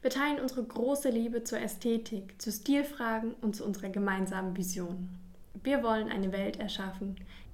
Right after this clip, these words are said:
in der jede Frau ihr Stilgefühl entwickelt und stärkt. In der jede Frau lernt, ihrer Intuition zu vertrauen und jede Frau stilverliebt sie selbst sein kann.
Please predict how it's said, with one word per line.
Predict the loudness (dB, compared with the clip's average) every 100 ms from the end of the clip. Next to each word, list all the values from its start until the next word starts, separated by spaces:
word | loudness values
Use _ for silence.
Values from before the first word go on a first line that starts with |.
| -10 0
in | 2
der | 2
jede | 4 6 4
Frau | 2 0 2 2 0
ihr | 2 2
Stilgefühl | 2 0 0 -2 -2 -2 0
entwickelt | -2 4 4 4 2 0 -2 2
und | 2 2
stärkt. | -2 -4 -4 -6 -6 -6 -6 -6 -6 -6 -4 -4 -4 -4 -4 -4 0
In | 6
der | 6
jede | 6 4
Frau | 2 2 4
lernt, | 4 2 2 0
ihrer | 2 2
Intuition | 2 2 2 4 6 6
zu | 4
vertrauen | 2 2 2 2 4 4 2 0 0 0 0 0 4
und | 4
jede | 8 6 6
Frau | 4 4 4 2
stilverliebt | 0 4 4 4 2 2 0 0 -2
sie | 2 4
selbst | 4 0 -2
sein | -2 0
kann. | 0 0